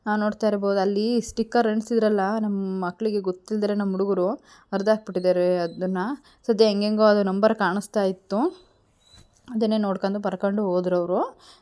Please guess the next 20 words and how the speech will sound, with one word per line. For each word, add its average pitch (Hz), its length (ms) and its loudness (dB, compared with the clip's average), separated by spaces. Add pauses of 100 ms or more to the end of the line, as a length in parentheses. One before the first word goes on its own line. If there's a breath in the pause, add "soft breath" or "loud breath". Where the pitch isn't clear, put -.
(100)
ಎಲ್ಲ 214 140 4 (580)
ಏನೇನು 220 400 0
ಅಂತ 214 200 0
ಎಲ್ಲ 196 160 4
ಕೇಳ್ಬಿಟ್ಟು 214 520 2
ಎಲ್ಲ 208 140 4
ಬರ್ಕೊಂಡು 190 440 0
ಹೋದ್ರು 185 280 2
ಅವರು. 202 340 -2 (380 loud breath)
ಆಮೇಲೆ 233 440 0
ಅದ್-, 202 480 0
ಅದಾದ್ಮೇಲೆ 208 500 2
ನಾನು 220 220 -2
ಅಲ್ಲೇ 190 500 0
ಹತ್ತು 180 280 -6
ಗಂಟೆನೋ 202 320 -2
ಆಗಿತ್ತು, 190 500 -4
ಹನ್ನೊಂದು 180 220 -4
ಗಂಟೆ 180 260 -2
ಏನೋ. 220 300 -2